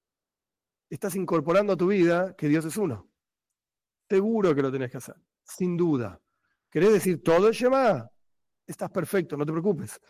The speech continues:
Vas a encontrar rabinos que te van a decir, "Ey, ¿por qué decís el resto del Shema? Si en todos los preceptos que se, eh, que se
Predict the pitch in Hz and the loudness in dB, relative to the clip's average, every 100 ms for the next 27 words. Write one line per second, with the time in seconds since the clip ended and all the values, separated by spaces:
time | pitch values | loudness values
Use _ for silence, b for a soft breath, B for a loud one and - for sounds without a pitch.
0 | b b - 185 170 147 147 156 160 165 | b b -4 -2 0 0 0 2 2 2
1 | 151 156 160 160 170 160 254 285 269 254 | 0 0 2 0 0 0 4 6 6 4
2 | 240 233 220 208 220 - _ _ _ - | -2 -6 -4 -4 -8 -18 _ _ _ -2
3 | 185 247 240 214 214 208 208 208 196 196 | 0 2 0 0 2 2 2 2 2 2
4 | 170 151 165 165 _ _ - 185 185 190 | 2 2 2 -4 _ _ -4 2 2 2
5 | 196 170 214 240 208 - 170 226 220 214 | -4 0 2 4 2 0 0 2 2 0
6 | 185 165 151 175 160 147 143 151 151 143 | -2 -2 -2 -6 -8 -8 -10 -14 -12 -6
7 | 151 139 | 0 2